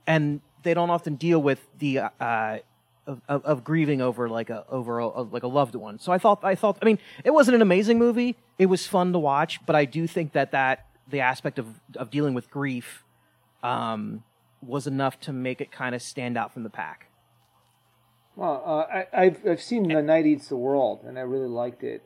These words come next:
Speaker 2: Uh, but where did you see Hashtag Alive?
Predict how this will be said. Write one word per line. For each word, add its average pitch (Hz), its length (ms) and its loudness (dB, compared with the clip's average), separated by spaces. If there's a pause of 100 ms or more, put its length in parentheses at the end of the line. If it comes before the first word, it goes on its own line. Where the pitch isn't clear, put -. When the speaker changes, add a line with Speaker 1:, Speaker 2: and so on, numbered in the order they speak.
Speaker 2:
Uh, 127 420 -2 (400)
but 127 280 -4
where 156 160 4
did 151 120 0
you 147 60 -4
see 139 260 -4
Hashtag 127 440 -6
Alive? 117 340 -8